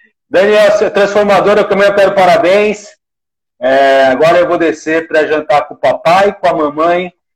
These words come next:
Gente, eu, sem, de coração, agradeço a vocês que estão aqui com a gente hoje. Aos parabéns.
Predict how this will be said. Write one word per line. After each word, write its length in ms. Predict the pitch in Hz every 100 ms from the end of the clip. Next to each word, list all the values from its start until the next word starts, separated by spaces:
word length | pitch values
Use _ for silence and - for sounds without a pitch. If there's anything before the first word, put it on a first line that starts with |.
| _ -
Gente, 400 | 175 190 165 170
eu, 260 | 175 190
sem, 300 | 160 185 196
de 100 | 170 175
coração, 800 | - 190 - 165 302 285 262 - _ _ -
agradeço 500 | 180 175 170 165 151
a 40 |
vocês 500 | 139 - 123 117 113
que 600 | _ _ _ _ _ _
estão 160 | - 131
aqui 100 | -
com 100 | 120
a 60 |
gente 280 | 123 120 -
hoje. 360 | 110 120 - _ _ _ _ _ _ _ _
Aos 180 | 113 -
parabéns. 880 | 135 127 107 123 139 147 - -